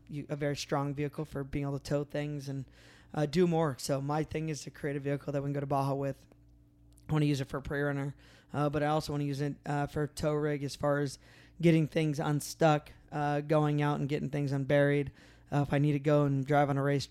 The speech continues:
course, I feel it's a great vehicle. You can load the back full of parts, tools, and then, uh, drive yourself into some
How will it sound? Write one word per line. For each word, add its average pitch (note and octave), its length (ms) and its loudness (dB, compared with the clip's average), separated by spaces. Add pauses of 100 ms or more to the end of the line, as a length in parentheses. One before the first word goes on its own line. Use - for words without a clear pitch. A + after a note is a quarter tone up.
(100)
course, D3+ 420 -6 (1000)
I E3 80 4
feel D#3 180 2
it's D3 100 -2
a D3+ 40 0
great C#3+ 280 0
vehicle. D3 280 2
You C#3 120 2
can C3+ 80 -2
load D3+ 180 6
the D3+ 40 -4
back D3 240 2
full C#3+ 140 -4
of C3 80 -10
parts, D3 420 2 (320)
tools, D3+ 520 4
and C#3+ 200 -4
then, C#3 180 -2
uh, C3+ 220 -2
drive C#3+ 240 -4
yourself C#3 340 -2
into C#3+ 140 -2
some C#3 300 -4